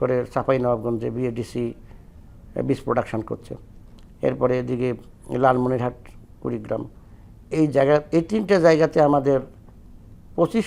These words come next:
লক্ষ হেক্টর জমি আছে চরল্যান্ড এরিয়ায়। আমাদের দরকার শুধুমাত্র বারো হাজার হেক্টর জমি। তো যদি আমরা এই জায়গাগুলোকে বেছে নিতাম,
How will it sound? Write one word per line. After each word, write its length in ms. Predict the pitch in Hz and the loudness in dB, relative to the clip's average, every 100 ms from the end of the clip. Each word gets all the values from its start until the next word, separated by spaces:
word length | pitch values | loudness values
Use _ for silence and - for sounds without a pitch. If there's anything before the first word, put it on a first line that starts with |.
| - | 4
লক্ষ 320 | 185 - - | 4 4 4
হেক্টর 440 | 165 151 - 151 139 120 | 4 4 0 0 0 0
জমি 240 | 127 131 | 0 0
আছে 260 | 117 - 165 233 - - - - - - | -2 -2 -2 -2 -10 -20 -20 -20 -10 0
চরল্যান্ড 360 | 135 110 87 | 0 0 -6
এরিয়ায়। 320 | 76 80 - - - - - - - - - - - - - | -12 -16 -20 -20 -20 -20 -20 -20 -20 -20 -20 -20 -20 -20 -4
আমাদের 360 | 143 185 185 175 | 4 6 6 8
দরকার 340 | 175 175 185 196 | 8 10 6 4
শুধুমাত্র 720 | 196 185 190 185 190 202 285 - - - - - - - - - - 113 | 2 4 4 4 2 2 2 -6 -20 -20 -20 -20 -20 -20 -20 -20 -12 2
বারো 280 | 131 165 | 6 8
হাজার 260 | 170 160 151 139 - - - - - | 10 8 6 4 -12 -20 -20 -20 -6
হেক্টর 260 | 135 - 95 82 | -6 -6 -10 -10
জমি। 240 | 73 - - - - - - - - - - - - - - | -16 -18 -20 -20 -20 -20 -20 -20 -20 -20 -20 -20 -20 -12 -8
তো 100 | 127 | 2
যদি 280 | 156 180 | 4 8
আমরা 280 | 208 208 208 | 6 6 4
এই 280 | 208 190 202 | 4 4 6
জায়গাগুলোকে 540 | 185 185 185 185 180 | 6 6 4 2 2
বেছে 220 | 156 147 151 | 2 2 -2
নিতাম, 380 | 139 135 190 | 0 -2 -2